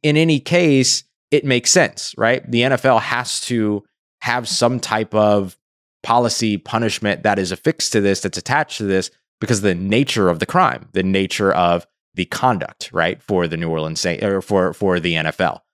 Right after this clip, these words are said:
uh, and the National Football League. So this isn't, you know, some bad call on the field. This isn't, you know, the terrible taunting rule changes that we saw impact Monday Night Football again. It's not that. This is,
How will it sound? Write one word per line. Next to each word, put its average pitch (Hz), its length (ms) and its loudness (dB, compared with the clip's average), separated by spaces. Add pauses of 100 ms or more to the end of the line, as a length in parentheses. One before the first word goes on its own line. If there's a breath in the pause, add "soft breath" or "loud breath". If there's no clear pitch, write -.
(180)
uh, 85 240 0
and 87 140 -4
the 85 60 -4
National 82 320 -4
Football 85 300 -2
League. 69 200 -10
So 101 200 0 (260 soft breath)
this 117 160 2
isn't, 127 360 0 (340)
you 104 100 -2
know, 95 180 2
some 92 280 -2
bad 107 320 2
call 110 300 4
on 95 80 0
the 87 80 -4
field. 107 380 4
This 95 200 2
isn't, 107 360 0 (260)
you 101 80 -2
know, 87 300 2
the 87 200 -2
terrible 110 520 2
taunting 101 800 0
rule 110 360 2
changes 95 600 -2
that 90 220 0
we 92 100 -2
saw 101 220 2
impact 95 500 -2
Monday 90 280 -2
Night 85 200 -4
Football 127 420 4
again. 101 360 0 (420)
It's 113 180 0
not 123 300 0
that. 113 420 2
This 107 300 0
is, 98 360 -2